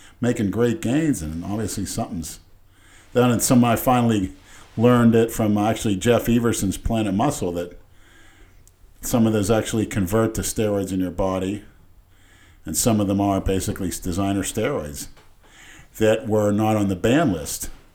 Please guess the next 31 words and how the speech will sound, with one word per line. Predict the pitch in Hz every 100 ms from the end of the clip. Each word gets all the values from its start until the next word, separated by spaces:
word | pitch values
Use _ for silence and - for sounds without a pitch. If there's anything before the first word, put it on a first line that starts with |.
| - - - - _ - -
marketed | 110 113 123 113
as | 107 98
a |
dietary | 85 117 117 110 123 120 107
supplement | - 151 151 104 98 -
because | 98 98
of |
the | 95
Dietary | 90 104 104 107 107 101 90 - _ - - - - _ _ _
Health | - 120 120 117
and | 104
Supplement | 95 131 139 127 101 87
Act. | 85 78 - - - - - _ _ - - - -
They | 98
were | 107
allowed | 104 95
to, | 95 -
there | -
was | 90
that | 90 85
loophole | 110 110 110 101
in |
the | 92
law, | 101 113
they | 98 92
were | 90
allowed | 90 85
to |
be | 82
sold | - 107 90
legally. | 95 117 85 78 73